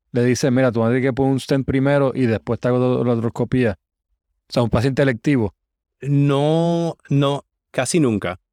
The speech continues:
Speaker 2: Ah, casi
Speaker 1: Ok.
Speaker 2: nunca he, he hecho, rara vez sí, sí, porque yo lo voy a poner un pa-, un stent paciente que está con, o con infección, o con dolor, o con problemas de,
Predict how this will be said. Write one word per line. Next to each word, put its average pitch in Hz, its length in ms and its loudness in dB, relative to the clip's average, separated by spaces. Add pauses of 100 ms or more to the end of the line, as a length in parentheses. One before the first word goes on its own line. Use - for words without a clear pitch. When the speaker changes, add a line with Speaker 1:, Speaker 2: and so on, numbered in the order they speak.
Speaker 2:
Ah, 117 280 -2
casi 120 280 -2
Speaker 1:
Ok. 131 60 0
Speaker 2:
nunca 127 440 -2
he, 117 480 -2 (260)
he 117 80 -6
hecho, 113 360 -6 (440)
rara 120 420 0
vez 120 220 0
sí, 117 260 -2 (300)
sí, 117 600 0 (420)
porque 135 480 0
yo 131 200 2
lo 147 140 2
voy 165 140 2
a 165 80 0
poner 156 180 0
un 160 240 0 (100)
pa-, 143 180 -6
un 151 140 -2
stent 147 320 -2
paciente 151 500 0
que 117 400 0
está 113 420 -2
con, 131 520 -2
o 113 300 0
con 110 160 -2
infección, 156 380 -2
o 170 180 0
con 113 220 -2
dolor, 156 480 2
o 117 160 0
con 104 440 -2
problemas 120 300 0
de, 123 140 -2